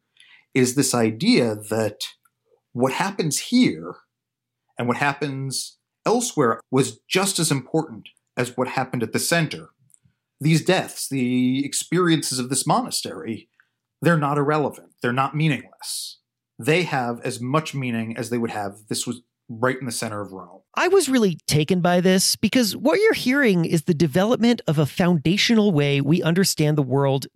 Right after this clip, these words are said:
Speaker 2: today. Yes, we struggle with it constantly. We are not above dehumanizing people we think of as otherly. But at its core, our world functions how Venerable Bede wanted it to.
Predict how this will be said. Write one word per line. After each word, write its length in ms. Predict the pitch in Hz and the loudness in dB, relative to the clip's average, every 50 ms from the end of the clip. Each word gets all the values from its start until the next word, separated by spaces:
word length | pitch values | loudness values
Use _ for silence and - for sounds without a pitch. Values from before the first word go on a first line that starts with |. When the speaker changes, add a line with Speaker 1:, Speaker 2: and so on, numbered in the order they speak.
| _ - | _ -2
Speaker 2:
today. 600 | 160 147 127 147 135 170 190 - - - - - _ _ _ - - - - | 0 0 2 2 2 2 2 0 -2 -6 -16 -20 _ _ _ -20 -20 -8 -2
Yes, 340 | - 247 285 277 - - - - | 2 2 2 2 2 0 0 2
we 280 | - 233 233 214 - | 4 4 4 4 2
struggle 540 | - - - - - - 208 226 233 220 156 | -2 -2 -2 -2 2 2 2 4 4 4 4
with 140 | 135 143 131 | 4 2 0
it 100 | 143 - | 0 -4
constantly. 680 | - - 151 151 175 - - 156 135 - 110 127 131 127 | -4 -2 0 0 0 0 0 -2 -2 -2 -2 -4 -2 0
We 180 | 131 147 156 156 | 2 4 4 4
are 140 | 139 135 - | 2 0 -2
not 280 | - 147 147 151 151 147 | 0 0 2 2 0 0
above 320 | 110 139 139 139 135 123 | 0 0 0 0 0 0
dehumanizing 680 | - 147 123 - 156 147 147 143 139 139 135 127 127 120 | -2 -2 0 0 2 2 2 2 2 2 2 0 0 -2
people 280 | - 131 123 127 131 | 0 -2 0 2 2
we 100 | 120 123 | 2 2
think 240 | 123 - 147 135 - | 0 0 -2 -2 0
of 140 | 135 123 123 | 0 0 0
as 140 | 127 120 - _ - | -2 -4 -4 _ -4
otherly. 520 | 143 131 165 160 135 113 110 90 - 123 - - - - - - - - | -2 0 2 2 0 0 -4 -6 -8 -8 -10 -12 -18 -20 -20 -10 -2 0
But 200 | 240 254 247 _ - | 2 2 0 _ -4
at 140 | 226 269 330 | -4 -2 -2
its 140 | 359 - - | -2 -2 -2
core, 500 | - - 269 320 311 220 165 156 160 - | 0 2 2 4 4 4 4 4 2 2
our 260 | - 220 254 254 233 | 2 2 4 4 4
world 380 | 196 190 240 285 330 339 302 | 2 2 2 4 2 2 0
functions 540 | - - - 196 247 233 - - 151 139 127 | -4 -2 0 0 0 0 0 0 0 0 2
how 180 | 139 147 147 143 | 2 2 0 2
Venerable 460 | 131 127 151 170 190 185 160 160 156 | 2 2 2 4 4 4 4 2 0
Bede 440 | 131 120 147 160 170 147 120 113 - | 0 0 0 2 0 0 -2 -4 -2
wanted 320 | 117 131 180 220 190 - | 0 0 2 2 2 0
it 160 | - - _ - | -2 -4 _ -6
to. 280 | - - - - - | -6 -6 -6 -8 -10